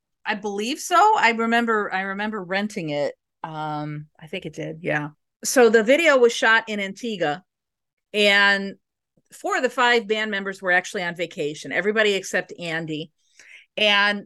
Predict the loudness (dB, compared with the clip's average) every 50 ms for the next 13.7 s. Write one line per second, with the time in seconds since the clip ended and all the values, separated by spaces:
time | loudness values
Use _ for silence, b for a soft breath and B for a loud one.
0 | _ -4 0 0 2 4 4 2 2 2 0 -4 -2 0 2 2 2 2 -2 -4
1 | -8 -6 -6 -4 -4 -4 -6 -6 -8 -10 -12 -14 -8 -4 -2 -2 -2 -2 -2 -2
2 | -2 -2 -2 -4 -6 -4 -4 -2 -2 -2 -4 -6 -8 -8 -8 -8 -6 -4 -2 -2
3 | -2 -4 -8 _ -10 -6 -2 0 2 2 2 0 -2 -2 -2 -2 -2 -2 -2 -4
4 | -4 -4 -4 -4 -6 -8 -6 -6 -6 -4 -2 -4 -4 -4 -8 _ _ _ 0 0
5 | 2 2 0 -2 -2 -2 -2 0 -2 0 0 0 -2 -6 -10 _ _ _ _ _
6 | _ _ 2 2 2 4 4 2 0 2 0 0 0 2 2 4 4 2 0 -2
7 | -6 -10 -6 -6 -4 -4 -4 -6 -6 -4 -2 -2 -2 -2 -4 -8 -8 -8 -6 -6
8 | -4 -4 -4 -6 -6 -6 -6 -6 -4 -4 -6 -6 -6 -8 -14 -16 _ _ _ _
9 | _ _ _ _ _ _ _ _ _ b b b b b b b b b _ -4
10 | 0 0 2 2 2 2 2 0 -4 -6 -12 _ _ _ _ -8 -6 -6 -4 -2
11 | 0 0 0 2 0 -2 -4 -6 -8 -8 -8 -8 -10 -10 -10 -10 -10 -8 -8 -8
12 | -6 -6 -6 -2 -2 -2 -2 -2 -6 -8 -8 -8 -8 -8 -6 -6 -6 -6 -6 -8
13 | -8 -8 -6 -4 -2 -2 0 -2 -2 -4 -6 -10 -12 -14